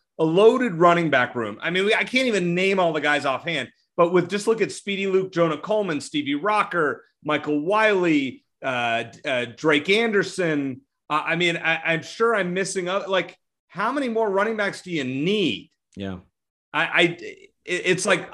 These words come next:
Speaker 2: I,
Speaker 1: wide
Speaker 2: I was
Speaker 1: receivers,
Speaker 2: surpri-,
Speaker 1: quarterbacks,
Speaker 2: yeah.
Speaker 1: and running back. You, you just don't need any more of those.
Speaker 2: Well, I was a little surprised by D J Williams' decision as well, just because it's
Speaker 1: Right.
Speaker 2: like, I, I'm sure he went, wanted to go to a school 'cause he went from, came from Florida State where he could actually get some playing time.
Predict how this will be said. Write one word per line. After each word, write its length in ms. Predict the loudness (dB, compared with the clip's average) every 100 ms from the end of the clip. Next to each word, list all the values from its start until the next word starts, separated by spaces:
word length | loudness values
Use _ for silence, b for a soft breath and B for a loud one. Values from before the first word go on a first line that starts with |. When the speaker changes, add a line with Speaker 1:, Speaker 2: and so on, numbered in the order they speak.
| 2
Speaker 2:
I, 140 | 4
Speaker 1:
wide 160 | 6 8
Speaker 2:
I 40 |
was 180 | 6 6
Speaker 1:
receivers, 220 | 4 4
Speaker 2:
surpri-, 100 | 2
Speaker 1:
quarterbacks, 640 | 6 6 6 6 4 2
Speaker 2:
yeah. 80 | -2
Speaker 1:
and 80 | 0
running 200 | 0 0
back. 120 | 0
You, 100 | -2
you 160 | -2 -6
just 160 | -6
don't 140 | -4 -2
need 100 | -2
any 80 | -2
more 160 | -4
of 60 | -2
those. 100 | 2
Speaker 2:
Well, 140 | 4
I 80 | 4
was 140 | 2
a 40 | -2
little 80 | -4
surprised 420 | -4 2 0 2
by 140 | 0
D 200 | 0 -2
J 120 | -2
Williams' 260 | 0 0 -2
decision 420 | -8 -4 -4 -4
as 100 | -4
well, 200 | 0 0
just 200 | -2 -6
because 400 | -8 0 0 2
it's 60 | 2
Speaker 1:
Right. 200 | 2 2
Speaker 2:
like, 160 | 0
I, 60 | 0
I'm 100 | 0
sure 220 | 0 2
he 120 | 2 0
went, 260 | 0 -2 -8
wanted 260 | -4 -2 -2
to 60 | -2
go 240 | -2 -2 -6 -10
to 120 | -8
a 40 |
school 400 | -6 -2 0 0
'cause 160 | -2 -8
he 60 |
went 140 | -6 -6
from, 160 | -8
came 160 | -8 -8
from 140 | -8
Florida 280 | -4 -2 -2
State 340 | -2 -2 -2 -4 b b b -6
where 140 | -2
he 100 | 0
could 140 | 2
actually 220 | 2 2 -2
get 100 | -4
some 140 | -6
playing 320 | -6 -6 -4
time. 280 | -6 -10 -12